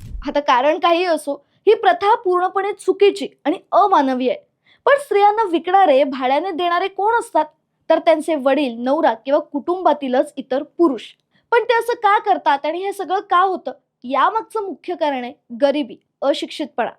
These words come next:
बेरोजगारी, असमान लिंग गुणोत्तर आणि सर्वात महत्त्वाचं म्हणजे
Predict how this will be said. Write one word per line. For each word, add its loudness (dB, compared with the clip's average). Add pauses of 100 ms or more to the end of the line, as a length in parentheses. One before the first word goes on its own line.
(140)
बेरोजगारी, -2 (240)
असमान 0
लिंग -4
गुणोत्तर -2 (260)
आणि 0
सर्वात 2
महत्त्वाचं 2
म्हणजे 0